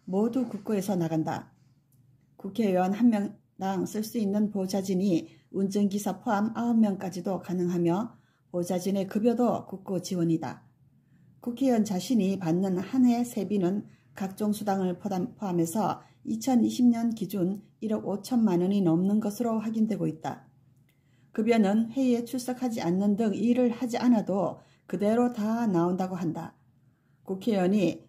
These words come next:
국회에서 한 발언에 대해서는 그 어떤 발언이라도 면책 특권을 가지며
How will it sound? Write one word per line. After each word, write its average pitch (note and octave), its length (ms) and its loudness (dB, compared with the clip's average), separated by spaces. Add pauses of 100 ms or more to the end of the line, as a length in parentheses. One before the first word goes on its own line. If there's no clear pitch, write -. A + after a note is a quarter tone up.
(100)
국회에서 A3 580 0
한 B3 280 2
발언에 G3+ 380 2
대해서는 F3+ 600 -2 (240)
그 B3+ 160 2
어떤 C4 520 0
발언이라도 F#3+ 800 0 (140)
면책 G3+ 520 -2
특권을 G3 360 -2
가지며 F3+ 540 0